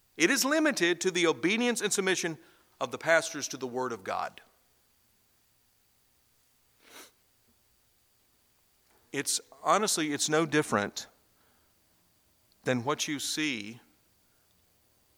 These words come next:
in a Christian marriage. It's no different.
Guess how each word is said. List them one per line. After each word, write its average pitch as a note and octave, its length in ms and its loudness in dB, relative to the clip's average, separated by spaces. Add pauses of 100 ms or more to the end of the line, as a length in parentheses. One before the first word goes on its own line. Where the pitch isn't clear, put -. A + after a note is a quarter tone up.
(320)
in C#3+ 160 -2
a C3+ 60 0
Christian C#3 500 2
marriage. C3 540 -2 (1600)
It's - 100 -16
no F#3 120 -4
different. D#3+ 320 -8